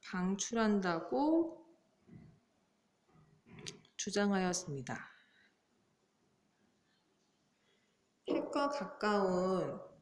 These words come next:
첫 번째 컵 전자가 있을 때 이 전자가 에너지를 흡수하면, 흡수하면 두 번째 껍질로 이동을 합니다.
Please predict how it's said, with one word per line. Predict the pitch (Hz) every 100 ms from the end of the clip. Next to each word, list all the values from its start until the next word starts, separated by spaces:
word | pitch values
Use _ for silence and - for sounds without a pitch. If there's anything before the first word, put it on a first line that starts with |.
| _
첫 | - -
번째 | - 320 320 311
컵 | 247
전자가 | 240 185 170 185 160
있을 | 143 - 143 -
때 | 196 135 - - - - _ -
이 | 196
전자가 | 185 180 160 170 175 151
에너지를 | 147 175 - 202
흡수하면, | 202 - 240 226 180 151 156 170 147 - - - _ _ _ _ _ _ _ _ -
흡수하면 | 233 - 226 208 185 214 262 294 320 - _ _ _ _ _ _ - -
두 | - 175
번째 | 220 226 220 220 208
껍질로 | - 196 202 180 175 196 247 277 311 311 - - _ _ _ _ _ _ _ -
이동을 | 190 202 202 196 202
합니다. | 208 170 - -